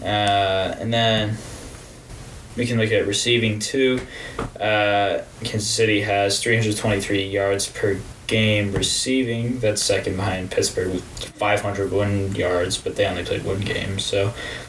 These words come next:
a lot of that was garbage time anyways. Uh, and then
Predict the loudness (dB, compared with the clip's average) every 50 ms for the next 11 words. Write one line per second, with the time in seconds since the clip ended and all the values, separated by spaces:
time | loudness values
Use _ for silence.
0 | -6 -2 0 2 2 2 0 0 -2 -2 0 2 2 2 2 0 -2 -2 -2 -2
1 | -2 -2 0 2 2 4 4 2 0 -2 -6 -12 -14 -12 -12 -12 -12 -12 -12 -14
2 | -14 -14 -8 -2 0 2 4 4 4 2 2 0 -4 -4 -4 -2 0 2 2 2
3 | 4 4 2 2 2 0 -2